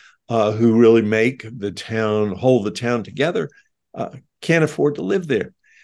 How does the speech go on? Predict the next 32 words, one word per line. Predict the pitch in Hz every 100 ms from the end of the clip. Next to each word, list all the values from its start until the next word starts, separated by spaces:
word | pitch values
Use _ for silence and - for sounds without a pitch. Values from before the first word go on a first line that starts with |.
| _ _ _ _
Uh, | 202
but | 196 170 165 170
then, | 190 175 165 - _
you | - 165
know, | 131 131
somebody | - 165 165 151 143 127 - _ _ _ _ _ _ _
is | - 123
out | 123 127
of | 113
the | 113
job | 131 123 127 127 123
for | 123 - 117 117 117 120 123 123 -
a | 127
couple | - 95 123
of |
months, | 120 120 123 -
they're | 120 110
laid | 113 117 117
off, | 127 135 135 - - -
uh, | 113 110 113
they | 107 117
can't | - - 131 117 123 _ _ _ -
make | 123 110
their | - 117
rent, | 104 120 147 170 -
uh, | 110
they | 107
can't | 104 123 117
make | 104 110
their | - 104
mortgage | 107 123 135 -
payment. | - 123 123 160 175